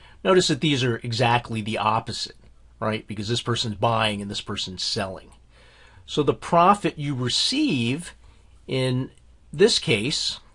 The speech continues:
from the short sale is the initial price you sold it for minus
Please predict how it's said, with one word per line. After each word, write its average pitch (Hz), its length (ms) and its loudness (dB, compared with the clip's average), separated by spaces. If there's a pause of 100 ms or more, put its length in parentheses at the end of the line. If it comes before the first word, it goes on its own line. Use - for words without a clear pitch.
(100)
from 123 180 -2
the 117 40 0
short 135 300 0
sale 180 380 2 (320)
is 135 160 -2
the 127 140 2
initial 143 360 2
price 127 340 2
you 120 80 -2
sold 214 340 2
it 117 120 -2
for 110 420 -2 (380)
minus 143 720 2